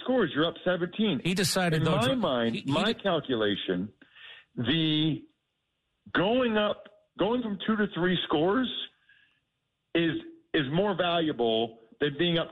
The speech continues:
Speaker 1: twenty-one versus being up seventeen. Like, the drop off between twenty-one to seventeen versus seventeen to fourteen is not the same.
Speaker 2: Well, he decided on the way to the stadium, if not even sooner than that. He might have decided on Thursday.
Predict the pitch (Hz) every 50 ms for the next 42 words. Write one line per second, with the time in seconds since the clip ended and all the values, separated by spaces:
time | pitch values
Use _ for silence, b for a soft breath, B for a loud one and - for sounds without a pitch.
0 | - 131 160 170 160 151 147 147 151 156 151 147 143 123 143 143 131 - 123 117
1 | 110 151 143 139 135 131 123 - - 131 127 113 110 110 - 117 110 95 90 107
2 | 107 - 156 143 - 175 190 196 220 214 - 208 196 190 185 - 175 - - 160
3 | 170 165 156 143 - _ _ _ _ _ - - 190 202 202 202 190 190 180 175
4 | 165 - 165 151 160 165 - - 170 202 240 294 294 262 - - _ _ _ _
5 | _ - 175 175 170 160 151 - - 180 180 180 175 - 185 190 175 151 - -
6 | 170 190 208 202 - 226 247 262 226 208 - 147 127 165 170 185 196 - - 185
7 | 170 - 220 254 262 202 - - - _ _ _ _ _ _ _ _ _ _ _
8 | _ _ _ _ _ _ _ _ _ _ _ _ _ - 147 143 123 - 233 226
9 | 214 175 - 196 180 160 143 139 143 139 131 123 120 117 127 123 110 104 90 -
10 | - - 170 143 - 80 76 - - _ - 143 - 170 156 143 139 135 120 113
11 | 107 - - 143 123 107 98 95 101 120 117 92 80 - 135 165 151 135 120 104
12 | 95 - - 123 110 104 104 101 92 87 - 160 160 151 - - -